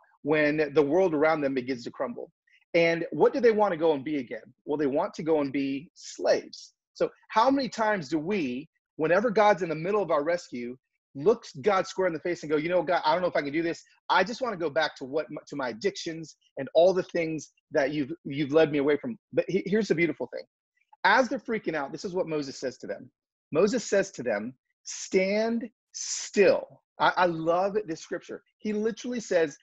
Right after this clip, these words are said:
"Stand still, and you will see the Lord save you today." So what was the one thing that the Israelites had to do in order to get to the promised land?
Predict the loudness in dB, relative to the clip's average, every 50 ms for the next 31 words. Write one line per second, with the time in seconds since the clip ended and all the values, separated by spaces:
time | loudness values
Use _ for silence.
0 | _ _ _ _ -18 -18 -12 -4 -4 -2 0 0 0 -2 -2 -4 -8 -10 _ _
1 | _ _ -20 -18 -16 -16 -16 -16 -6 -2 2 4 6 4 4 2 -2 -6 -12 _
2 | _ _ _ _ _ _ _ _ _ _ _ _ _ _ -2 -2 0 -2 -4 -4
3 | -4 -4 -6 -8 -10 -8 -6 -2 -2 0 0 0 0 2 2 2 2 0 -4 -12
4 | -10 -4 -2 0 0 0 -2 -2 -2 -4 -4 -4 -4 -8 -8 -6 _ 2 2 2
5 | 2 -2 -10 -20 _ _ _ _ 2 2 2 2 0 -6 _ _ _ _ _ 0
6 | 4 4 4 4 2 -4 -6 -2 0 0 0 0 -2 -4 -4 -4 -6 -8 -12 -14
7 | _ -6 -4 -2 -2 -4 -6 -8 -12 -14 _ _ _ _ _ _ _ _ 0 0
8 | 0 0 -2 -2 -2 0 0 2 4 4 2 2 0 2 2 2 2 2 -2 -4
9 | -2 -2 -2 -2 -4 -6 -8 _ _ _ _ -4 -2 0 0 0 0 0 -2 -2
10 | -4 -4 -6 -10 -6 -4 -4 -6 -6 -6 -8 -10 -8 -8 -10